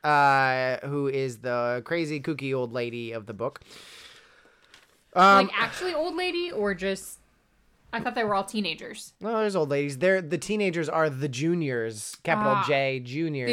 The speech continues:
Speaker 2: the junior Grim Reapers?
Speaker 1: As opposed to the seniors, capital S, seniors.
Speaker 2: What distinguishes a junior Grim Reaper from a senior Grim Reaper?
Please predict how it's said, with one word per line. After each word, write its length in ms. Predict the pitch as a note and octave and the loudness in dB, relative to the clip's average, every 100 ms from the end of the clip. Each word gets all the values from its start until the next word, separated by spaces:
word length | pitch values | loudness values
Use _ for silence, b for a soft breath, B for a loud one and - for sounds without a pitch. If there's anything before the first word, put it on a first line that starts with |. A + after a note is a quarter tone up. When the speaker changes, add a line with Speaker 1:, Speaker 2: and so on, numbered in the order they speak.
| F3 | -2
Speaker 2:
the 40 | |
junior 320 | F#3+ G#3+ G#3+ G3 | -4 -6 -6 -8
Grim 260 | G3+ G3 | -10 -12
Reapers? 340 | F#3 F3+ - D4+ | -12 -14 -12 0
Speaker 1:
As 180 | C#3 C#3 | 0 0
opposed 500 | - D#3 D3 C#3+ - | -2 2 2 0 -6
to 280 | C#3+ C#3 C3+ | -4 -2 -2
the 100 | A#2+ | -6
seniors, 520 | - F3 F3+ D3+ C3 | -8 -6 -4 -4 -6
capital 420 | - C#3+ C3 B2 | -4 -4 -2 -4
S, 280 | C3 A#2 - | -4 -6 -10
seniors. 720 | - - E3 D#3+ C3+ A2 D3 | -14 -10 -8 -6 -6 -6 -4
Speaker 2:
What 220 | G#3 B3+ - - | -4 -6 -10 -12
distinguishes 1300 | C4 A3+ - - - A#3 A3 G#3+ G#3 G#3+ G3+ G3+ F#3+ | -6 -6 -6 -14 -6 -4 -2 -2 -2 -2 -2 -2 -6
a 140 | - G3 | -8 -8
junior 640 | E3+ F3 G#3+ A3+ G#3+ G3 | -8 -4 -4 -2 -4 -4
Grim 340 | E3+ F#3 F3+ F3 | -4 -4 -4 -6
Reaper 360 | F3 E3+ E3+ | -8 -4 -4
from 180 | F3 E3+ | -6 -10
a 60 | F#3 | -10
senior 500 | - G#3+ G3 F3 - | -8 -4 -4 -6 -12
Grim 260 | - A#2+ | -12 -12
Reaper? 440 | A#2+ G#2+ - G#3+ | -12 -14 -12 -12